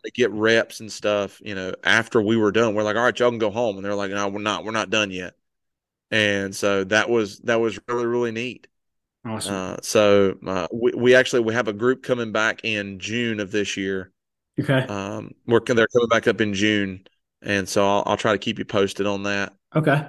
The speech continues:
Speaker 1: Uh, but, uh, but yeah, we're, we're, we're, we're looking forward to doing that again. I think we're gonna run the rip in. I'm not sure, uh, exactly the, the lesson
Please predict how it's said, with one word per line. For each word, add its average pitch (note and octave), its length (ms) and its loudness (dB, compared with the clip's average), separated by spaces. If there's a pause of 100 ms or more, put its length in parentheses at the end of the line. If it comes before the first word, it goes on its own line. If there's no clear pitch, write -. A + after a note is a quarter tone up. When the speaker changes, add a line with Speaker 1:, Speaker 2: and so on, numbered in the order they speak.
(120)
Speaker 1:
Uh, F#2+ 260 -6
but, G2+ 440 0
uh, G2+ 140 4 (320)
but G2+ 100 2
yeah, G#2 160 4
we're, G2+ 160 2
we're, G2+ 240 0 (120)
we're, G#2+ 240 -2
we're A2 200 -2
looking A2 220 0
forward A#2 200 4
to A2 80 0
doing A#2 260 2
that A#2 140 2
again. A2 340 -4
I G2+ 120 -6
think C#3 320 -6
we're C#3+ 140 -2
gonna C#3 220 -4
run C#3 480 -4
the C3 120 -2
rip D3 320 0 (400)
in. C#3 280 -6
I'm G#2+ 160 -8
not A#2 220 -4
sure, B2 500 0 (920)
uh, G#2 380 -4
exactly A2 500 2
the, G#2+ 180 2
the G#2+ 140 -2
lesson G#2 640 -2